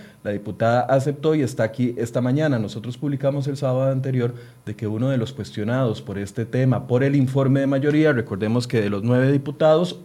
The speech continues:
o-, eh, ocho hicieron un informe de mayoría y solo la diputada Vega se separó e hizo un informe de minoría.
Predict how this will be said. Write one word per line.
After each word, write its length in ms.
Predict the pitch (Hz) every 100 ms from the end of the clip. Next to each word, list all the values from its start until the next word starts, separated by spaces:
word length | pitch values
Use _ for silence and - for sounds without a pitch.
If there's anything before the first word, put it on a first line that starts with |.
| -
o-, 160 | - -
eh, 260 | 110 104 -
ocho 340 | 147 160 131
hicieron 380 | 104 113 113 123
un 100 | 123
informe 380 | 131 131 131 135
de 80 | 131
mayoría 460 | 135 160 160 170 170 - - -
y 80 |
solo 200 | 131 139
la 100 | 147
diputada 440 | 147 143 131 131 135
Vega 260 | 135 131
se 120 | 139 127
separó 520 | 120 - 175 117 -
e 100 | 117
hizo 300 | 113 110 120
un 60 | 120
informe 380 | 110 117 113
de 80 | 117
minoría. 460 | 123 131 151 220